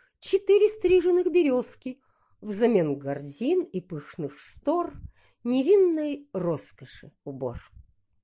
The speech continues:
Хозяин был старик угрюмый, с огромной лысой головой. От юных лет с казённой суммой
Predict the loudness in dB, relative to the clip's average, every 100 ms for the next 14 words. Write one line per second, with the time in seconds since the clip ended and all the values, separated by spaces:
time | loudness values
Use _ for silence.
0 | _ _ _ _ _ -20 -20 -20 -20 _
1 | _ _ _ _ -12 -8 -4 -4 -4 -6
2 | -10 -14 -20 _ _ _ _ _ -6 -4
3 | -4 -2 0 2 2 2 0 0 -2 -4
4 | -6 -10 -16 _ _ _ _ -18 -10 -6
5 | -4 -2 0 0 0 0 -2 0 0 0
6 | -2 -4 -8 -6 -6 -6 -6 -8 -10 _
7 | _ _ _ _ _ _ _ _ _ -6
8 | -6 -4 -2 0 0 0 -2 -6 -8 -6
9 | -8 _ _ _ -16 -16 -10 -8 -4 -4
10 | -2 0 0 0 -2 -4 -8 -6 -4 -6
11 | -8 -12